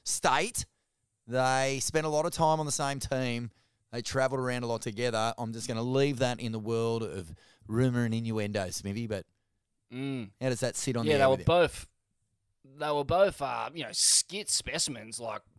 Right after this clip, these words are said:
Speaker 2: in their prime. Holy smokes. Lisa Anderson, welcome to the Smoke Show. The goat, holy smokes, a swordsman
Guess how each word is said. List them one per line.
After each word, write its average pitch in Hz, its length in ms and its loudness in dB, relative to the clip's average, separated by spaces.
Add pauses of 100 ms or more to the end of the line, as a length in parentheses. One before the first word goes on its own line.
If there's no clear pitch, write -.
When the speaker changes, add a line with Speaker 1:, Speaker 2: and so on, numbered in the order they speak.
Speaker 2:
in 147 160 -10
their 117 140 -6
prime. 117 580 -4
Holy 117 300 -8
smokes. 120 560 -8
Lisa 156 260 -8
Anderson, 143 480 -8 (160)
welcome 269 340 4
to 139 80 -10
the 156 80 -8
Smoke 170 340 0
Show. 180 140 4
The 160 120 -2 (100)
goat, 185 300 4
holy 156 500 0 (220)
smokes, 208 540 2
a 156 60 -6
swordsman 214 760 4